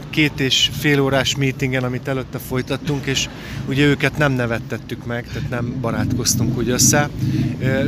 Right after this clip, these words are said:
villogó tekintetek szegeződtek Attira, ahogy kereste a, a, az irodában a, az asztalukon a, az Interceptornak a kulcsát. Úgyhogy ők, ők, ö, nem, nem, nem értették a viccet, hogy mi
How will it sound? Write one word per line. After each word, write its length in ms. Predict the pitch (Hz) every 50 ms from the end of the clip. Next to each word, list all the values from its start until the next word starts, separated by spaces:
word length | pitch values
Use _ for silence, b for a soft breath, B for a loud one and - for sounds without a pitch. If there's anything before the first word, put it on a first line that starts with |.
| - 139
villogó 540 | 170 214 196 175 156 151 139 113 127 131 123
tekintetek 720 | 107 - 127 117 139 139 117 - 135 117 110 131 123 - 117
szegeződtek 680 | 110 - 160 143 131 135 127 120 135 127 117 - 127 113
Attira, 480 | 139 131 113 - 147 143 147 143 143 143
ahogy 220 | 135 135 139 - - B B B B
kereste 520 | - 185 185 165 147 135 - - - 147 135
a, 260 | 135 131 131 131 123 B 120 B B -
a, 280 | 131 135 139 143 139 131 B B B B 147 117 120
az 100 | 190 220
irodában 640 | 277 254 240 202 - 202 190 180 175 175 180 170
a, 100 | 170 151 - B B B 196
az 140 | 127 165 180
asztalukon 680 | 233 254 214 - - 170 151 147 143 139 - 151 151 143
a, 180 | 147 147 131 120 - B B B B B
az 80 | 127
Interceptornak 960 | 151 170 151 117 165 156 139 - - 165 156 - - 151 156 160 156 156 120 143
a 80 | 147
kulcsát. 720 | 147 - 175 175 139 - 151 - - 247 233 - - - B B 262 285 285 262 214 180 -
Úgyhogy 300 | 214 196 - 214 214 208 180 B B B B B B
ők, 260 | - 175 175 - -
ők, 240 | 202 202 180 - -
ö, 260 | 196 202 202 202 202
nem, 360 | 202 226 214 143 120 127 135 143
nem, 220 | 151 139 117 120
nem 160 | 131 131 127 120
értették 460 | 113 110 117 117 110 117 120 110 -
a 60 | 120
viccet, 400 | 110 120 117 - - 123 - -
hogy 100 | 117 113
mi 260 | 117 117 117 117 120